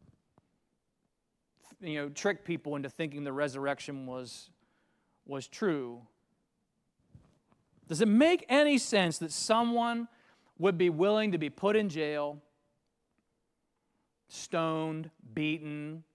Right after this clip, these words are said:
executed for something that they know to be a lie? What would motivate someone to do that? Now, in, in all honesty, those things do happen to a point. Let's imagine, uh, in, in today's world,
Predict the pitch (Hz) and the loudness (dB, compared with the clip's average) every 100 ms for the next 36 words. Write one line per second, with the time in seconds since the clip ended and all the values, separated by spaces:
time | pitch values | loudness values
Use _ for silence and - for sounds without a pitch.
0 | - 160 170 - 151 - 151 147 139 147 | -6 -4 -2 -6 -8 -4 -4 -4 -6 -8
1 | 139 - 180 196 196 185 180 147 - 143 | -10 -6 -4 -4 -6 -8 -8 -8 -6 -6
2 | 139 139 151 156 160 165 165 - _ _ | -6 -6 -2 -2 0 -4 -6 -14 _ _
3 | _ - 135 135 135 123 123 117 104 98 | _ -14 -8 -6 -6 -4 -4 -6 -8 -14
4 | 107 _ _ _ _ _ - 190 262 233 | -20 _ _ _ _ _ 2 2 4 2
5 | 185 190 202 180 139 139 135 - - 147 | 2 2 2 2 -2 -4 -4 -10 -6 -4
6 | 139 131 139 143 220 127 160 165 - - | -4 -8 -6 -2 0 0 -2 -2 -4 -14
7 | - - _ _ _ - _ _ - 175 | -20 -20 _ _ _ -20 _ _ -4 -2
8 | 175 185 170 156 208 226 - 220 254 277 | 0 2 6 6 6 4 0 0 0 0
9 | 202 214 220 208 202 147 196 226 - 226 | -2 -6 -8 -16 -10 2 6 6 4 0
10 | 202 175 139 226 196 196 214 214 170 185 | 2 0 0 2 6 6 6 2 0 0
11 | 147 - 220 220 208 220 - - _ _ | 0 2 4 6 4 0 -8 -20 _ _
12 | _ _ _ _ _ _ _ _ _ _ | _ _ _ _ _ _ _ _ _ _
13 | _ _ _ - 170 208 185 196 196 160 | _ _ _ -2 2 4 8 8 8 6
14 | 190 190 190 175 165 165 170 170 170 165 | 0 0 -2 2 4 4 2 -2 -2 -2
15 | 175 170 185 170 151 165 170 185 202 196 | 0 4 6 4 2 6 8 6 4 0